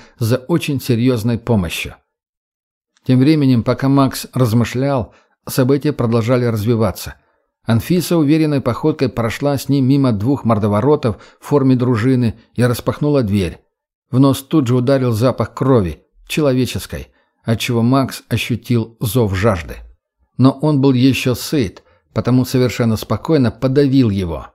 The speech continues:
и шагнул в помещение вслед за рыжеволосой. Грок сидел на стуле, накрепко привязанный к нему капроновым шнуром. Лицо разбито,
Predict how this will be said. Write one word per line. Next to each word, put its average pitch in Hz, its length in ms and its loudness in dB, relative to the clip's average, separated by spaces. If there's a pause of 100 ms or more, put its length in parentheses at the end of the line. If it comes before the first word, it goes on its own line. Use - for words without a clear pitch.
(320)
и 156 120 2
шагнул 147 340 0
в - 80 -8
помещение 139 580 0
вслед 135 280 0
за 123 220 0
рыжеволосой. 123 840 -2 (520)
Грок 131 360 0
сидел 127 280 0
на 117 160 0
стуле, 123 440 0 (240)
накрепко 131 520 0
привязанный 117 720 0
к - 100 -8
нему 123 240 4
капроновым 117 640 0
шнуром. 104 480 -2 (540)
Лицо 120 340 0
разбито, 110 540 0